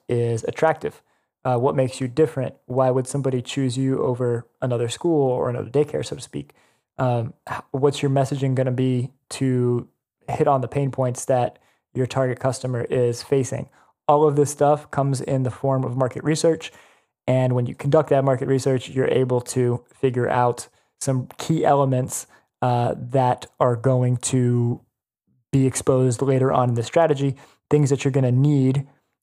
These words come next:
to make your marketing more effective. Um, so doing the market research, finding out pricing, uh, so you can set up price comparisons and charts. What do they get? What does your prospect get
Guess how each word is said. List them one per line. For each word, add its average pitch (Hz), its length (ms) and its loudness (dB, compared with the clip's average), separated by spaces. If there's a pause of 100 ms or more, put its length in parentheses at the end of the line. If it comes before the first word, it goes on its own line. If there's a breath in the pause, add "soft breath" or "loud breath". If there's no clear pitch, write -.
(140)
to 127 540 0 (580)
make 135 240 0
your 127 120 0
marketing 123 400 0
more 120 160 0
effective. - 480 -4 (500)
Um, 120 300 -2 (120)
so - 420 0 (440)
doing 147 220 2
the 143 60 0
market 139 240 0
research, 139 360 0
finding 131 300 0
out - 320 -2
pricing, 143 640 0 (400 soft breath)
uh, - 220 -2
so - 120 -10
you - 120 -6
can - 320 -6 (340)
set - 160 -2
up - 120 -4
price 143 220 2
comparisons 135 640 0
and 143 120 -10
charts. 139 400 0 (160)
What 139 160 2
do 131 100 2
they 131 160 2
get? 127 400 0 (240)
What 143 80 2
does 131 80 -2
your 135 80 0
prospect 135 520 0
get 131 280 -2